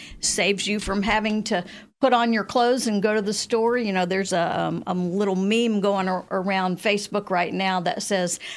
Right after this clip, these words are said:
"I hate when I go to Walmart and they don't have what I'm looking for,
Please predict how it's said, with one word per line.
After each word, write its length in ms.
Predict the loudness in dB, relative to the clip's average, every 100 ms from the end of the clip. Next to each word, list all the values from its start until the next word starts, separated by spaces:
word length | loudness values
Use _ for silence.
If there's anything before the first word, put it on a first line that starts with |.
| -8
"I 100 | -4
hate 400 | -2 2 2 2
when 140 | 0 0
I 100 | 0
go 220 | 2 2
to 60 | 2
Walmart 760 | 2 2 4 2 2 2 -2 -6 -8
and 140 | -4 0
they 100 | 0
don't 300 | 0 0 0
have 200 | 0 0
what 140 | 0
I'm 200 | 0 2
looking 500 | 2 0 0 0 0
for, 440 | 0 0 0 0